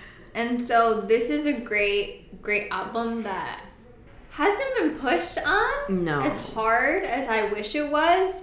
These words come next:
Speaker 1: but I think it's, it's coming slowly.
Speaker 2: But I think it's because there's such a saturation. Like, there's so many albums.
Speaker 1: Yeah. Um, but
Speaker 2: And Arrolladora has not been on their, like, promotion
Speaker 1: Mm-hmm.
Speaker 2: shit.
Speaker 1: Right.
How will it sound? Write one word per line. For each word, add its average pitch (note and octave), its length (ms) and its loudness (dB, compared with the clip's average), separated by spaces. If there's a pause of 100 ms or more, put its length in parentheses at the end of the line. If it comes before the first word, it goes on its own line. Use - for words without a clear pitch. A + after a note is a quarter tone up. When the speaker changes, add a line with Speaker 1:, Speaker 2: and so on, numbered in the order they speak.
Speaker 1:
but B3+ 120 4
I A#3+ 160 6
think C#4+ 200 0
it's, D4+ 200 -2
it's A3+ 200 -2
coming D4+ 380 4
slowly. - 680 -2
Speaker 2:
But G#3 160 4
I A#3 60 8
think C4+ 160 6
it's E4 100 2
because B3 240 2
there's G#3 240 10
such G3 280 2
a G#3+ 40 -2
saturation. E3 640 -2
Like, F3 160 2
there's F#3 180 2
so F3+ 160 0
many F3 240 2
albums. - 440 -4
Speaker 1:
Yeah. G#3 160 0 (920)
Um, G3+ 560 -2 (100)
but A#3 100 8
Speaker 2:
And G3+ 180 8
Arrolladora F#3+ 460 8
has A3 160 0
not D#3+ 240 -2
been E3+ 120 -2
on D#3 200 -2
their, D3 380 -6
like, C#3+ 280 -6
promotion D3 440 -4
Speaker 1:
Mm-hmm. C#3 80 -6
Speaker 2:
shit. - 300 -10 (160)
Speaker 1:
Right. - 220 -4